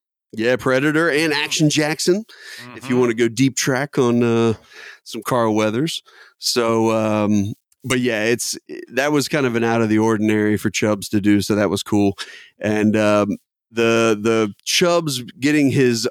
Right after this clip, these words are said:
Speaker 1: arm bitten off was actually a bit of an in-joke to the Predator movie that you just mentioned, Mister B,
Speaker 2: <laughs>
Speaker 1: because he gets his right arm blown off in that Arnold Schwarzenegger flick. And then the last one I'm gonna mention, Frances Bay,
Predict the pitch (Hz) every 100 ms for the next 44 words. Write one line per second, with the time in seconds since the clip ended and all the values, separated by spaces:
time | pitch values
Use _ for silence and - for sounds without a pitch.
0 | - 135 151 170 135 147 - 117 107 107
1 | - 120 123 151 180 - 143 123 123 135
2 | 123 123 151 175 170 135 131 123 120 -
3 | - 127 - 139 208 135 113 110 110 110
4 | 110 107 113 120 113 104 160 - 110 110
5 | - - 92 - 139 - 139 113 131 135
6 | 147 143 131 123 131 123 160 175 117 113
7 | 104 98 104 - 113 107 107 107 - 107
8 | 104 - 113 98 101 101 85 - - 101
9 | - - _ - - - - 123 143 139
10 | 135 156 185 - 180 170 165 156 123 -
11 | 101 101 _ _ _ _ _ - - 127
12 | 143 - 175 160 135 147 113 101 117